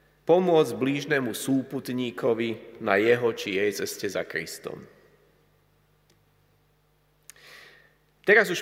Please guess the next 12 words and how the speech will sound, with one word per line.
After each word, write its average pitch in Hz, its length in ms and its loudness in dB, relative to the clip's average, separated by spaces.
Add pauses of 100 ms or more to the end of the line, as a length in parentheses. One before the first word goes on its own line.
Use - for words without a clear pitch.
prejdem 156 320 2
k - 80 -12
textu 143 480 -2
samotnému. 107 800 -2 (560)
Najskôr 151 720 2
niekoľko 180 480 2
takých 135 400 -2 (640)
základných 120 720 0
prehľadov. 113 640 0 (720)
Ideálne 127 560 4
bude, 120 240 -4
ak 123 320 2